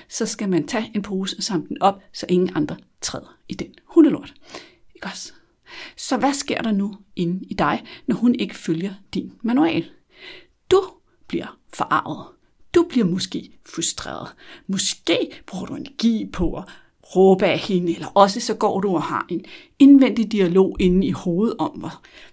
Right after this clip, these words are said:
strengt det er, og hvor dårligt det er, og du bruger en masse energi på at dømme hende. Hvis du går ved siden af en, hvis du er ude at gå tur med en, et andet menneske, så kan I måske sammen bruge en masse energi på at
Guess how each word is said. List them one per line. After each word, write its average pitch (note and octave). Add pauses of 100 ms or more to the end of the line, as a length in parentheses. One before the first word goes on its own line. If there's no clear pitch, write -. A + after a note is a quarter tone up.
(120)
strengt -
det F#3
er, F3+
og E3
hvor - (120)
dårligt B3+
det G#3
er, E3+
og E3+
du E3 (220)
bruger -
en D4+
masse C#4
energi A3+
på -
at F#3+
dømme F#3+
hende. F3 (260)
Hvis -
du -
går F#3
ved - (260)
siden G#3+
af E3+
en, D3
hvis -
du F3+
er -
ude F3
at E3+
gå F#3
tur F3+
med E3+
en, D3 (100)
et F#3
andet D4
menneske, F3+ (220)
så -
kan A3
I G3+
måske F#3+
sammen - (160)
bruge D4+
en A#3+
masse -
energi G3
på - (240)
at F#3